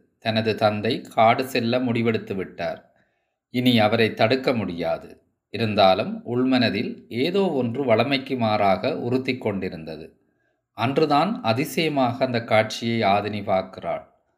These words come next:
நீண்ட காலத்திற்கு பிறகு மதிய நேரம் ஒன்றில் அவளது அப்பா வீட்டில் இருப்பதையும், குழந்தைகள் அனைவரும் அவர் மடியிலும் தோளிலுமாக துள்ளி விளையாடுவதையும் காண மனமெல்லாம் மகிழ்ச்சியில் திளைத்துப் போனது.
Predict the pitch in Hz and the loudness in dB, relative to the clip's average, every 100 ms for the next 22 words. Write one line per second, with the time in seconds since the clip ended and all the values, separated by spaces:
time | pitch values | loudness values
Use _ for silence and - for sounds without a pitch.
0 | _ _ _ _ _ _ 123 147 190 175 | _ _ _ _ _ _ 2 4 4 2
1 | - 113 117 113 104 - 101 - 98 90 | 6 6 4 0 -10 -12 -14 -10 -6 -6
2 | 120 170 233 - 104 117 156 151 131 113 | -6 -8 -10 -6 -2 0 2 4 4 2
3 | 98 95 92 95 113 - - 104 113 107 | 0 -4 -6 -6 -6 -8 -4 0 0 2
4 | 98 92 - 107 98 - - 113 135 - | 2 0 -2 0 0 -2 -4 0 0 2
5 | 131 107 101 - 85 85 90 139 196 - | 0 2 -2 -6 -10 -8 -8 -10 -12 -18
6 | _ _ _ _ 143 147 156 156 170 170 | _ _ _ _ 4 6 6 2 2 0
7 | 165 131 127 123 135 - - 113 113 110 | 0 0 0 0 -2 -6 -10 -6 -4 0
8 | 110 113 117 131 143 202 - 127 120 151 | 2 2 2 2 2 -2 -4 0 4 4
9 | 147 127 113 110 113 - 120 165 185 131 | 2 2 2 0 -6 -6 -6 -2 0 2
10 | 117 107 101 95 95 98 95 90 - 95 | 4 4 2 -2 -2 -2 -4 -8 -4 -2
11 | 95 107 - - 98 98 127 131 123 120 | 0 -4 -6 -10 -6 0 0 0 0 2
12 | 139 147 104 135 139 - 131 110 127 - | 2 0 -4 -4 -4 -6 -2 -2 -2 -2
13 | 120 127 127 107 - 90 80 76 80 | 0 0 -2 -8 -8 -10 -8 -14 -18